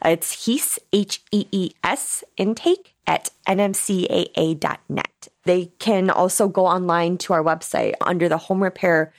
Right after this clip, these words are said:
tab, we have a spot on each of our pages in the Heath department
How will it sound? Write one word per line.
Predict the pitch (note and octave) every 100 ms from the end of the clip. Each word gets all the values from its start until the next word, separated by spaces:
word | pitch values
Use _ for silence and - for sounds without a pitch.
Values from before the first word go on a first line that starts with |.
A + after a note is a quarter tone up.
| _ _
tab, | - F#3+ D#3+ D#3
we | F#3
have | F3 E3 D#3 D#3+ -
a | E3+ D#3+
spot | - - F#3+ E3 D#3+ _ - -
on | G3
each | F#3 -
of | E3 -
our | F3+ A3+
pages | - D3 C#3+ C3+ D3 -
in |
the | F3
Heath | - E3+ -
department | E3+ - D3+ D3 C#3